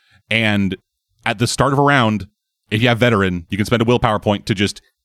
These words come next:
keep whatever initiative card you had. So he just held onto an ace for, like, four rounds. <laughs> 'Cause I use, like, real cards and not the cards they came with, 'cause I didn't buy the physical version. I bought the fucking, uh,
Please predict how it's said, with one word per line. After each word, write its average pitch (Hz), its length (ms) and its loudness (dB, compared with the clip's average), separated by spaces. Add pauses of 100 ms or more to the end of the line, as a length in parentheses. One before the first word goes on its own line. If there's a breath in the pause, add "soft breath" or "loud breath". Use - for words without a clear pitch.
keep 160 280 -2
whatever 123 300 2
initiative 120 320 0
card 123 220 0
you 117 80 2
had. 127 260 0 (300 loud breath)
So - 120 -2
he 156 80 0
just 165 140 0
held 156 160 0
onto 147 160 2
an 147 140 2
ace 131 240 0
for, 127 80 -4
like, 104 140 0
four 117 200 2
rounds. 107 400 0 (320)
<laughs> - 1500 -14
'Cause 127 140 0
I 127 40 2
use, 117 180 0
like, 104 120 0
real 95 180 0
cards 92 240 0
and 90 60 -2
not 87 160 -4
the 85 200 -4
cards 90 260 -4
they 92 80 -6
came 90 180 -6
with, 90 160 -4
'cause 85 220 -6 (260 loud breath)
I 156 80 0
didn't 196 220 0
buy 196 140 2
the 190 80 2
physical 196 260 -2
version. 90 240 0
I 107 100 -2
bought 131 220 0
the 113 60 -8
fucking, 131 500 -2
uh, 117 420 0